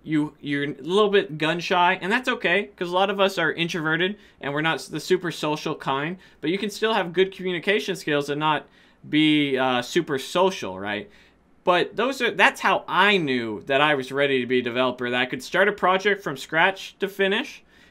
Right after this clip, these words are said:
And, um, I didn't need, you know, a video tutorial doing it. I, I had the skills that I could break down the problem on my own and start debugging it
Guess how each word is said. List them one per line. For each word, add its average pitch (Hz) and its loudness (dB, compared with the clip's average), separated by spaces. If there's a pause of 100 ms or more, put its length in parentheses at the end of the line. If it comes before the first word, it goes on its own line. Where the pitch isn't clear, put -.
(100)
And, 147 2
um, 131 0
I 135 0
didn't 170 0
need, 180 0
you 175 -2
know, 139 2
a 143 2
video 170 6
tutorial 165 0
doing 151 -2
it. 185 2
I, 147 4 (160)
I - 4
had 160 4
the 156 -4
skills 170 -2
that 147 2
I 131 2
could 131 -6
break 151 -2
down 165 -2
the 151 -4
problem 151 -2
on 202 2
my 190 0
own 160 -2 (380)
and 147 -4
start - -2
debugging 139 2
it 135 -4